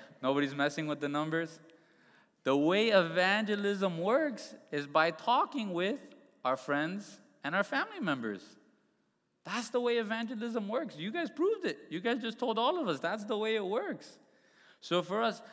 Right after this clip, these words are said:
how can we grow in evangelism? The very first thing to do, it's to pray, right? Going back to the first thing. "Ah, Zach, more prayer." Yeah, that's the first thing.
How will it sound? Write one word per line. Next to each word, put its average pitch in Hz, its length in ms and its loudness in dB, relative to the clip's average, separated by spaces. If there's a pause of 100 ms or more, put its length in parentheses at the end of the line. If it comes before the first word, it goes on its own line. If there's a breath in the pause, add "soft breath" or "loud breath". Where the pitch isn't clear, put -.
(120)
how 170 220 6
can 214 240 0
we 202 100 -2
grow 165 420 0
in 226 120 0
evangelism? 240 1040 -2
The 156 160 0
very 160 400 2
first 202 300 -8
thing 202 180 -6
to 202 120 -12
do, 202 280 -6
it's 175 220 -8
to - 160 -8
pray, 190 460 -2
right? 135 240 0
Going 147 220 -4
back 165 180 -4
to 175 80 -6
the 165 120 0
first 160 260 -4
thing. 107 220 -10
"Ah, 131 320 0
Zach, 123 240 -4
more 131 180 -4
prayer." 139 220 -6
Yeah, 180 220 0
that's 185 160 0
the 190 100 -4
first 202 320 0
thing. 131 240 -2